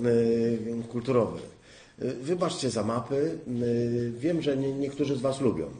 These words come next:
E, wiem, że dla niektórych, e, to wyświetlanie map może być trochę dziwne, ale, mm, zacznijmy od mapy pierwszej, bo jak słyszę, mm, e, w tym czytaniu:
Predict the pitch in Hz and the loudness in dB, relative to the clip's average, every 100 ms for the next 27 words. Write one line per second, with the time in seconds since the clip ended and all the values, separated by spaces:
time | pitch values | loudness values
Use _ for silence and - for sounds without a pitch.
0 | - - - - _ - 101 101 101 101 | -20 -20 -20 -20 _ -10 -6 -2 0 0
1 | 104 110 147 135 131 120 120 117 120 113 | -2 -2 -4 -4 -4 -2 -2 -2 0 0
2 | 113 113 - - - - - 98 98 98 | 0 -4 -18 -20 -20 -20 -8 -4 -2 -2
3 | 98 98 98 98 92 101 104 110 107 - | -2 -2 -4 -6 -6 -8 -4 -2 -2 -4
4 | 107 107 107 113 107 107 104 104 107 104 | -4 -4 -2 0 0 2 0 -2 -2 0
5 | 101 90 92 - 95 - 85 85 - - | 0 -4 -8 -6 -6 -2 -4 -4 -12 -20
6 | - 92 98 - 82 - 120 131 123 - | -16 -10 -10 -10 -12 -6 -2 0 0 -2
7 | 120 120 117 127 160 196 160 - 110 110 | -4 -2 -2 -2 0 2 2 2 0 -2
8 | - 120 120 117 117 104 - 113 156 160 | -6 -6 -4 -4 -2 -2 -2 -2 -2 -4
9 | - - - - - 107 139 135 135 131 | -12 -20 -20 -20 -14 -2 4 4 4 -2
10 | 123 120 127 - - - - 190 - 143 | -10 -6 -4 -4 -6 -14 -4 -2 2 2
11 | 123 - 120 110 113 - 117 123 120 120 | 2 -4 -6 -4 -8 -6 -2 2 2 0
12 | - 131 123 127 147 170 139 120 - | 0 -2 0 -2 2 4 4 4 0